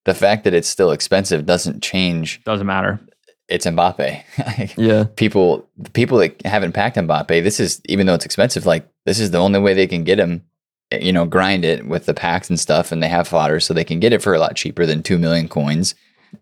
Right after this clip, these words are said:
Speaker 3: Mm.
Speaker 1: It's why people are getting it done. It's 'cause it's there.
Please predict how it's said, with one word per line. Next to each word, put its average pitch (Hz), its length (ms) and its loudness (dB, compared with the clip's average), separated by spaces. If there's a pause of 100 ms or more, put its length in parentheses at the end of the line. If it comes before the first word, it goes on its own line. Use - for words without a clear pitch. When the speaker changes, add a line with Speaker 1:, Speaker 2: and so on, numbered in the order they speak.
(120)
Speaker 3:
Mm. 123 80 6
Speaker 1:
It's 110 260 2 (140)
why 78 160 0
people 85 260 -2
are 80 60 0
getting 82 160 -2
it 76 100 -4
done. 87 180 2
It's 78 140 -4
'cause 80 140 -2
it's 76 160 -6
there. 82 320 2